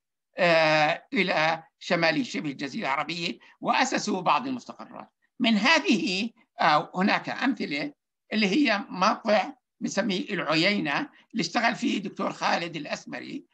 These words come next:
وهذا الموقع ثبت إنه بيعود إلى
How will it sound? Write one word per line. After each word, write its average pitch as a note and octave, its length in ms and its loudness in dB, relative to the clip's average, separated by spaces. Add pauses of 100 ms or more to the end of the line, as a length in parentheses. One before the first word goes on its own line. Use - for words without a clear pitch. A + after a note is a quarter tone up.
(200)
وهذا F#3 1160 2
الموقع F3 560 2 (420)
ثبت C4 480 2 (260)
إنه G#3 480 2 (220)
بيعود A3+ 640 2 (440)
إلى F#3 540 4